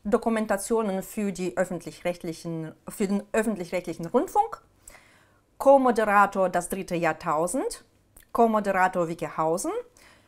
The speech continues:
Gründer von Origin News. Und jetzt kommen wir zu den trendigen Sachen. Du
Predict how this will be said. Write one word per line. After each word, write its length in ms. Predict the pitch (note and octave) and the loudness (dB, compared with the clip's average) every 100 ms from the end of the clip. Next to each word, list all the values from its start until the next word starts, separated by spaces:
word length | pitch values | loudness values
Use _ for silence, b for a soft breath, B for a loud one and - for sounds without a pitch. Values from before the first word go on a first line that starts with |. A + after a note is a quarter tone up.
| _ _ _ - | _ _ _ -8
Gründer 440 | G3+ A#3 C#4+ D4 A3 | -4 0 2 4 4
von 220 | G#3 G3+ - | 4 0 0
Origin 480 | G3 F3+ F3 A3 | -2 -2 -4 2
News. 400 | A#3+ D#4+ B4 - - _ _ _ _ b b b b - | 2 4 0 0 -8 _ _ _ _ b b b b -4
Und 440 | G#3 G#3 G#3 G#3 | 0 2 2 4
jetzt 260 | B3+ C4 - | 2 2 0
kommen 360 | A#3 A#3+ A3 | 0 0 0
wir 200 | G3+ G3 | 0 -2
zu 160 | G3 G#3 | -2 -4
den 240 | F#3 F3+ | -4 -4
trendigen 640 | - - F3 F#3 F3 D#3+ D#3 | -8 -6 -4 -4 -6 -6 -8
Sachen. 540 | D#3 - - E3 D#3 | -8 -10 -10 -14 -12
Du 120 | D3+ | -10